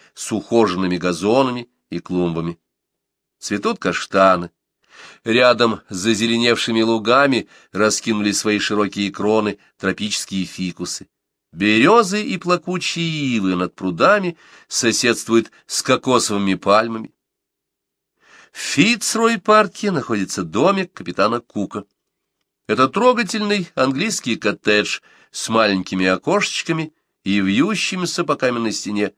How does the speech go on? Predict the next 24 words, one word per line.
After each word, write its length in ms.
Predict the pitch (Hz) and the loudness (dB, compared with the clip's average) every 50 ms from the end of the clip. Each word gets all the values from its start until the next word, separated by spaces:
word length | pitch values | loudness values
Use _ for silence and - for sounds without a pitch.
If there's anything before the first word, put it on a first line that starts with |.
| _ _ _ _ _ _ _ _ | _ _ _ _ _ _ _ _
кустами 440 | - 107 98 - - 117 113 110 107 | -6 -6 -4 0 2 2 2 2 2
роз. 380 | 98 95 92 87 - - - _ _ _ _ _ _ _ _ _ _ _ _ _ _ _ _ _ _ | 0 0 -2 -4 -6 -10 -14 _ _ _ _ _ _ _ _ _ _ _ _ _ _ _ _ _ _
Каждое 540 | - 110 113 117 113 104 92 104 113 113 117 | 0 2 4 4 4 4 4 4 6 6 6
утро 380 | 117 127 135 135 - 117 110 | 6 4 4 2 2 0 0
на 100 | 104 104 | 0 -2
шесте 380 | 98 - 113 95 - - - 104 | -4 -4 -6 -6 -6 -4 -2 -2
у 120 | 101 98 | -2 0
домика 480 | 87 104 117 117 113 92 - 107 92 - _ _ _ _ _ | 0 2 2 2 2 0 -2 -4 -4 -4 _ _ _ _ _
поднимают 500 | - 101 95 90 98 101 104 107 101 - | -6 -4 -2 -2 0 2 2 2 2 0
английский 460 | 101 98 90 98 104 98 - - 95 | -4 -4 -4 -4 -6 -6 -8 -12 -12
флаг. 320 | - - 98 101 - - _ _ _ _ _ _ _ _ _ _ _ _ _ _ _ _ _ _ _ _ _ _ _ _ _ _ _ | -10 -10 -10 -10 -12 -16 _ _ _ _ _ _ _ _ _ _ _ _ _ _ _ _ _ _ _ _ _ _ _ _ _ _ _
Аделаида — 840 | - 107 120 131 123 131 151 151 151 170 202 240 254 196 123 107 95 | 2 4 4 4 6 4 4 4 4 2 2 0 0 0 0 0 0
такой 320 | - - - - 160 151 | -2 -4 -4 -2 -2 -2
же 100 | 123 123 | -2 -2
современный 600 | 113 - 113 104 104 101 101 95 92 92 92 95 92 | -4 -2 -2 -2 -2 0 0 0 0 0 0 -2 -2
город, 420 | 87 143 202 220 208 190 - _ _ _ _ _ _ | 0 0 2 2 2 0 -4 _ _ _ _ _ _
как 200 | - 220 208 - | -4 -4 -2 -2
и 60 | 226 | 0
Мельбурн. 500 | 208 160 123 104 95 87 85 87 90 87 - _ _ _ _ _ _ _ _ _ _ _ _ _ | 0 2 2 2 2 0 -2 -4 -6 -6 -10 _ _ _ _ _ _ _ _ _ _ _ _ _
Может 240 | - 202 233 226 156 | 2 4 4 4 4
быть, 140 | 120 110 - | 2 0 2
там 160 | - 107 98 | 2 0 0
поменьше 420 | 107 110 117 151 156 139 - 117 107 | 0 0 2 2 0 0 0 -2 -2
небоскребов, 840 | 101 95 98 98 - - - 101 104 107 107 98 117 135 - _ | 0 0 -2 -2 -2 -4 -4 -2 -2 0 0 -2 -2 -6 -10 _